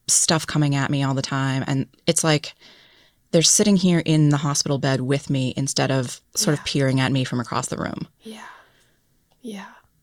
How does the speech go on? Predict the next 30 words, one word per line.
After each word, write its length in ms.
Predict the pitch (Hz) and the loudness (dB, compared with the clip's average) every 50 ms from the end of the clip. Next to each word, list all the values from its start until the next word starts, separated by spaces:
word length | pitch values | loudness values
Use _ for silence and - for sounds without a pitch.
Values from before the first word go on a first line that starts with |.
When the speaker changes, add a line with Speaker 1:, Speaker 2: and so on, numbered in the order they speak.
| _ _ _ _ _ _ _ _ _ _ _ _ _ _ _ _ | _ _ _ _ _ _ _ _ _ _ _ _ _ _ _ _
Speaker 2:
And 100 | - 196 208 | -10 -4 -2
you 200 | 226 226 277 285 | 0 0 0 0
really 320 | 269 302 311 339 330 302 | 0 2 2 4 4 4
do 240 | - 277 269 269 233 | 4 4 4 4 4
believe 640 | 220 247 220 208 202 202 196 196 190 190 180 - 254 - _ - - | 4 6 6 6 6 6 6 4 4 2 -2 -8 -12 -16 _ -12 -6
that 140 | - 196 | -4 -4
love 340 | 185 185 190 185 190 190 190 | -2 0 2 4 4 4 4
is 160 | 196 190 - - | 2 0 0 0
in 100 | 190 190 | -2 -2
all 160 | 180 180 185 | -2 -2 -2
those 260 | - - 190 180 - | -2 -2 -4 -2 -4
little 240 | 185 170 165 151 170 | -4 -4 -4 -6 -8
things. 580 | - - 127 139 - 180 196 - - - - - _ _ _ _ _ - | -8 -10 -12 -12 -12 -12 -10 -6 -6 -6 -6 -6 _ _ _ _ _ 0
Speaker 1:
I 80 | - 180 | 2 4
Speaker 2:
What 80 | 185 190 | 4 4
Speaker 1:
do. 320 | 208 226 240 202 143 131 - - _ _ _ _ _ _ _ _ _ | 2 2 2 0 -2 -4 -6 -12 _ _ _ _ _ _ _ _ _
Speaker 2:
I 120 | - - 233 | -10 -8 -6
can 180 | - 254 254 | -4 -4 -2
think 220 | - 269 262 262 269 | 0 0 0 2 0
of, 100 | 233 214 | 2 2
like, 160 | 220 208 - | 0 -2 -2
a 60 | 202 | -6
thousand 480 | - - 202 196 208 220 214 - 208 202 | -4 -4 -4 -4 -4 -6 -6 -6 -6 -6
little 240 | 202 202 196 196 196 | -4 -2 -4 -4 -4
things 400 | - 196 190 180 180 185 196 - | -6 -8 -8 -8 -8 -10 -10 -8
that 180 | - 175 - | -8 -8 -6
made 200 | 190 190 180 180 | -4 -4 -4 -2
up 140 | 185 170 - - | -4 -6 -6 -8
the 100 | 196 185 | -8 -6
difference 640 | - 180 - - 190 190 170 - - - - - | -6 -8 -8 -8 -12 -10 -12 -10 -12 -12 -14 -14